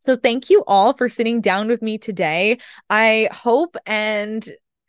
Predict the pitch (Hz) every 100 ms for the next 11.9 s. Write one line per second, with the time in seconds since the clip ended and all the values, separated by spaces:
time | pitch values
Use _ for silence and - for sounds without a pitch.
0 | _ - 220 233 285 330 320 269 220 190
1 | 226 247 269 277 233 233 208 - 185 202
2 | 233 240 - 240 233 240 247 254 - -
3 | 214 277 277 262 277 277 285 - 226 226
4 | 277 - 247 - 269 - - 226 214 208
5 | - - - - 214 214 202 226 247 262
6 | 269 262 254 262 277 - 220 226 226 -
7 | 196 190 240 254 247 208 208 208 196 _
8 | 214 214 233 233 208 185 190 202 208 196
9 | - 175 190 - 202 269 311 - - _
10 | - - - - 240 240 240 220 220 202
11 | - 254 440 453 254 220 240 233